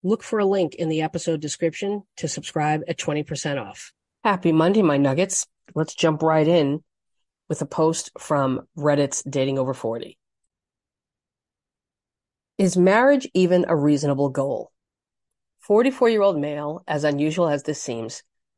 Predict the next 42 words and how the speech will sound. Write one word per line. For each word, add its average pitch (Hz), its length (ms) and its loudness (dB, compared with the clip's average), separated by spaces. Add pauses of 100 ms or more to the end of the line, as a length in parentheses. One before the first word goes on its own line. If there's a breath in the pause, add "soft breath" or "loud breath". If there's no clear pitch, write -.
(120)
I 156 80 0
really 156 340 4
have 180 200 -2
always 147 360 2
wanted 135 240 0
to - 80 -16
be 151 100 -2
married, 127 400 -4
but 143 120 -2
a 147 40 -4
combination 147 600 -4
of 135 80 -8
being 139 240 -6
picky, 143 500 -4 (380)
bad 160 260 2
luck, 139 340 0
and 165 140 -6
picking 180 300 0
the 165 80 2
wrong 160 240 2
ones 127 440 -4
s-, - 180 -8
has 143 300 -2
me 156 100 0
still 127 260 0
single. - 440 -4 (600)
I 165 100 -2
seem 190 220 2
to 208 160 -4
meet 220 80 2
a 214 60 0
lot 156 200 2
of 160 160 -4
anti-marriage 147 680 -2
conversations 135 800 -4
when 143 160 -2
talking 139 400 -2
to - 140 -8
others 127 320 -4
and 135 140 -14
potential 131 460 -4
women. 127 340 -4